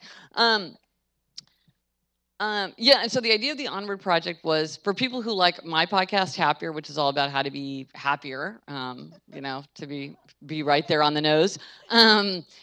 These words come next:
it was sort of like the same thing where if you like this, you'll like that. This is, it's got the same vibe, and it's sort of, like, very practical ideas about how to make your life better.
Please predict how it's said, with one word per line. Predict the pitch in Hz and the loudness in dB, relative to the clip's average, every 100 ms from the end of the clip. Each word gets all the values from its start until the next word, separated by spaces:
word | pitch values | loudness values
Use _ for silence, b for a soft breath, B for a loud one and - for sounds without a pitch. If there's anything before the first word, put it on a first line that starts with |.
| B B - | B B -2
it | |
was | 214 233 | 0 2
sort | 254 | 2
of | |
like | 233 | 0
the | 190 | -2
same | 180 208 202 | 0 0 0
thing | 202 175 | -4 -4
where | 160 | -4
if | 175 | -4
you | 190 | -2
like | 170 | -2
this, | 214 381 | 0 -2
you'll | 294 | -2
like | 175 147 | -4 -4
that. | - - - | -8 -14 -16
This | 160 185 190 | -4 -4 -4
is, | 196 180 170 - | -6 -6 -8 -12
it's | - 175 | -10 -4
got | 185 165 | -4 -4
the | |
same | 147 170 160 | -4 -4 -2
vibe, | 160 156 151 | 2 2 0
and | 151 | -2
it's | 143 | -6
sort | 160 | -8
of, | 143 | -8
like, | 139 139 | -8 -4
very | 165 165 | -2 -2
practical | 165 147 - 143 | -2 -6 -4 -8
ideas | 143 139 | -6 -10
about | - 135 | -6 -6
how | 139 | -6
to | |
make | 135 127 | -8 -8
your | 131 | -8
life | 139 | -4
better. | 226 226 196 | 0 2 0